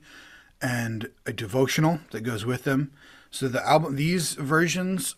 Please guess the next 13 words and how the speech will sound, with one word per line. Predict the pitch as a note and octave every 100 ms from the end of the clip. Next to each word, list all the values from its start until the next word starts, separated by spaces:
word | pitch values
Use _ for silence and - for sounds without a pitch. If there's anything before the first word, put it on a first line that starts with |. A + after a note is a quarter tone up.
| -
are | C3
not | B2 B2 A#2 C3+
my | B2+ A#2+ A#2 A2+ A#2 _ _ _
previous | - C3 B2 B2+ -
acoustic | - D#3 E3 D3+
versions. | E3 D#3+ D#3+ B2
They | A#2
are | A2
very | G2 G2+ A2+ A#2
much, | A2 G#2 G2 - - _ - - _ _ -
like, | -
full | - A#2 A#2
band | A2 A2 G#2+ G#2+ G#2 G#2